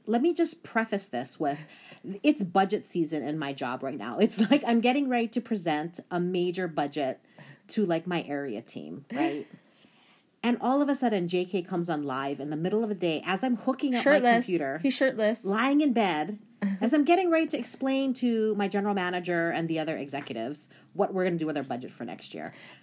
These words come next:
Speaker 2: That's what it's like when you have to do something. Like, I had a meeting and then B T S tickets went on sale.
Speaker 1: <laughs>
Speaker 2: Okay? So, like
Speaker 1: So, so shout out to my girlfriends at work who I'm on t-, I'm on, I'm on Teams chats with because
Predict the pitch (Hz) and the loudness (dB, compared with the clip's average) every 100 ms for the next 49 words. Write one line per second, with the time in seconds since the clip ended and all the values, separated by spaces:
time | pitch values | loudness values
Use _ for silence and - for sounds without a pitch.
0 | _ _ - 208 285 339 330 214 214 208 | _ _ -8 -2 0 0 2 0 0 0
1 | 202 190 190 170 170 175 180 180 170 185 | 2 2 0 -2 -2 -8 -4 -4 -4 -4
2 | 202 - _ - 180 180 175 180 165 156 | -4 -6 _ -4 -4 -2 -2 -2 -2 -4
3 | 175 190 - 170 156 - - - - 262 | -4 -4 -2 -2 -4 -8 -10 -10 -8 -8
4 | - 370 - - - - 226 - - - | -8 -10 -8 -8 -8 -8 -10 -10 -12 -6
5 | 180 175 285 339 349 185 180 - 214 302 | -2 -2 -4 -2 0 0 -2 -2 2 2
6 | 339 - - - - - 359 - - 349 | 0 -6 -18 -18 -4 4 4 6 6 6
7 | 403 349 240 294 262 220 240 247 254 226 | 6 4 2 2 2 4 4 4 2 2
8 | 190 180 175 180 202 175 165 - 175 185 | 0 0 -2 -2 -2 -2 -4 -6 -4 -2
9 | 165 - - 175 165 170 - 226 220 202 | -2 -4 -2 0 0 -2 0 2 2 0
10 | - 202 208 - 92 - 190 180 | -2 -2 -2 -6 -8 -2 0 0